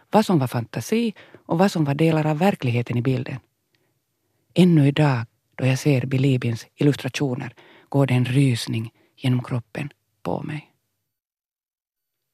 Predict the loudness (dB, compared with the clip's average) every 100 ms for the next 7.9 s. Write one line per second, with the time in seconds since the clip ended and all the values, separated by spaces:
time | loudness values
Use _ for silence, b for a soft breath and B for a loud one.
0 | _ _ _ _ _ -2 2 4 4 4
1 | 6 4 2 -2 -10 -4 4 4 4 -2
2 | -4 -4 -4 -2 -2 -2 -4 -4 0 0
3 | -2 -6 -12 -12 -12 -14 -16 _ _ _
4 | _ _ _ _ _ 4 6 8 8 6
5 | 6 6 2 -2 -10 -12 _ _ _ 2
6 | 4 6 4 4 2 2 -2 -6 -8 _
7 | B B B 4 4 6 6 8